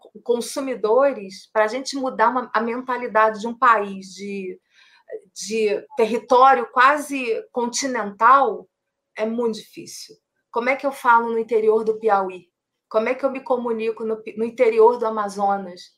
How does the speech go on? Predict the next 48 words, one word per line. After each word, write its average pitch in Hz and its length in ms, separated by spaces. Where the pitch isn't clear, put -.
Como 233 180
é, 262 140
é, 202 220
como 233 200
é 269 60
que 277 120
eu 277 60
faço 220 480
isso? 202 140
Como 233 160
é 269 40
que 269 80
eu 269 80
falo 240 460
com - 100
o 226 40
interior 214 440
do 202 120
Acre? 196 480
Como 226 180
é 269 60
que 285 100
eu 269 60
digo 233 260
que 247 140
não 240 200
é 214 140
pra 226 140
comer 233 500
determinada 214 640
coisa 226 260
e 226 80
que 214 400
o - 80
que - 120
eles 220 200
comem 226 400
é 208 80
bacana? 190 680
É 214 100
muito 254 200
difícil. - 580
Muitas 214 300
vezes 247 220
comer 247 200
uma 240 140
comida 226 320
industrializada 220 1120